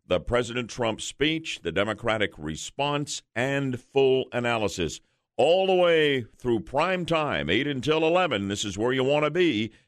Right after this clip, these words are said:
here on News Radio one oh two five W F L A F M and A M five forty. And, of course, nationwide, indeed worldwide, on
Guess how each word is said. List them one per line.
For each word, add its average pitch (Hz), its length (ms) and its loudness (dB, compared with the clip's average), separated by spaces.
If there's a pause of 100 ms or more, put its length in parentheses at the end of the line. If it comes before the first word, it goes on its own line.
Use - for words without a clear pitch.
here 151 380 2
on 104 420 0 (220)
News 151 360 0
Radio 107 400 2
one 120 200 0
oh 143 80 0
two 131 200 -4
five 117 320 -2
W 110 400 0
F 107 140 -2
L 98 180 0
A 90 160 2
F 127 220 0
M 131 240 2
and 90 180 -2
A 123 220 0
M 95 220 -2
five 87 400 -4
forty. 131 320 0
And, 107 100 -2
of 87 100 -6
course, 123 320 0 (300)
nationwide, 151 720 0
indeed 135 320 0
worldwide, 120 760 2
on 107 160 0